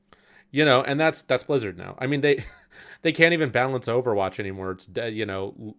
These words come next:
l-, Overwatch League is dying. It's been dying. It's in its death throes. Hearthstone is irrelevant ever since they stopped supporting the tournaments. Oh, not, not Hearthstone. Sorry. Uh, Heroes of the Storm.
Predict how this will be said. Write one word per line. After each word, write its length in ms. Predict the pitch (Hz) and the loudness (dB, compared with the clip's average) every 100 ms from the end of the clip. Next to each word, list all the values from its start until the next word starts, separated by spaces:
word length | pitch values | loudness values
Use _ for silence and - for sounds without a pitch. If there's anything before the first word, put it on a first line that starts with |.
| _ _ _ | _ _ _
l-, 120 | 143 | 0
Overwatch 320 | 147 139 123 127 | 2 4 4 2
League 240 | 117 110 | -4 -4
is 120 | 98 | -8
dying. 580 | - 101 92 92 92 107 - - | -4 -2 0 -2 -6 -10 -16 -16
It's 220 | 104 - | -16 -16
been 340 | - 87 101 | -10 -4 -4
dying. 300 | 92 85 87 | -2 -6 -6
It's 140 | 90 - | -12 -14
in 60 | 95 | -16
its 100 | 87 | -8
death 300 | 95 98 - | -6 -6 -8
throes. 440 | 90 85 92 92 _ - - _ | -12 -12 -12 -14 _ -20 -20 _
Hearthstone 520 | 139 147 - 151 131 | 2 2 2 2 2
is 100 | 117 | 2
irrelevant 500 | 113 104 101 104 101 | 0 0 0 -2 -2
ever 140 | 101 95 | -4 -6
since 220 | - 98 | -8 -8
they 100 | 101 | -8
stopped 380 | 95 95 92 - | -4 -4 -6 -8
supporting 480 | - - 104 95 92 | -14 -10 -8 -6 -8
the 60 | |
tournaments. 720 | 92 92 87 87 90 123 - - _ _ _ _ - | -10 -12 -14 -12 -12 -14 -20 -20 _ _ _ _ 0
Oh, 100 | 135 | 2
not, 240 | 127 139 | 4 2
not 180 | 143 147 | 2 0
Hearthstone. 320 | 120 113 107 | 0 -2 -6
Sorry. 300 | 95 117 101 | -4 -2 0
Uh, 340 | 107 104 95 95 | -2 -2 -4 -2
Heroes 240 | 113 127 | 0 0
of 60 | 107 | -2
the 80 | 92 | -10
Storm. 420 | - 92 82 | -8 -8 -8